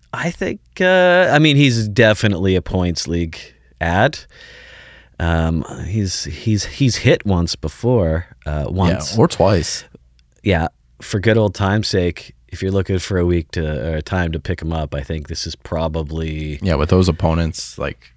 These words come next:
Speaker 1: the time, <laughs>
Speaker 2: Yeah.
Speaker 1: the weekend.
Speaker 2: I like it.
Speaker 1: Yeah.
Speaker 2: That's all I got there.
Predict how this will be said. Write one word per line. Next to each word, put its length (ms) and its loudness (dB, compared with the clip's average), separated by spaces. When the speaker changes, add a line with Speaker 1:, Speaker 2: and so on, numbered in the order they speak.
Speaker 1:
the 280 2
time, 240 -4
<laughs> 200 -10
Speaker 2:
Yeah. 180 0
Speaker 1:
the 240 2
weekend. 440 -6
Speaker 2:
I 100 -8
like 220 -4
it. 100 -6
Speaker 1:
Yeah. 200 -16
Speaker 2:
That's 200 -2
all 100 6
I 80 4
got 200 0
there. 240 -2